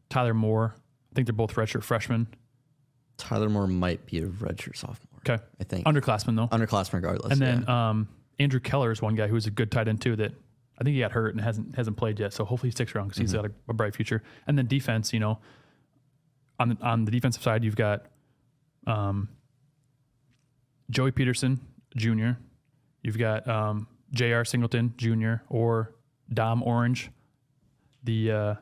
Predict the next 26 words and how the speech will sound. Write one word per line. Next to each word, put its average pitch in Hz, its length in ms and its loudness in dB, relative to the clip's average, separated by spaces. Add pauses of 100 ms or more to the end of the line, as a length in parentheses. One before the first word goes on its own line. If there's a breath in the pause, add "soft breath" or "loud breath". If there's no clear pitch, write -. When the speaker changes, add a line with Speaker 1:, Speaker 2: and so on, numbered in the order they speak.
(120)
Speaker 1:
big 120 180 2
citrus, - 540 -2 (160)
uh, 117 100 2
is 110 140 0
a 120 40 0
sophomore, 113 400 0
true 131 140 2
sophomore. 120 400 0 (640 soft breath)
And 120 180 2
then 113 180 2
on 110 80 2
the 120 80 4
other 117 80 2
end, 113 100 2
you 113 80 4
got 107 240 0
Ike 120 260 0
Iz-, 117 180 0 (100)
Iziagu, 113 580 2 (180)
who 117 100 0
was 110 140 2
a 110 40 0
redshirt 110 280 -2
freshman, 113 300 0
I - 20 0
believe. 110 380 0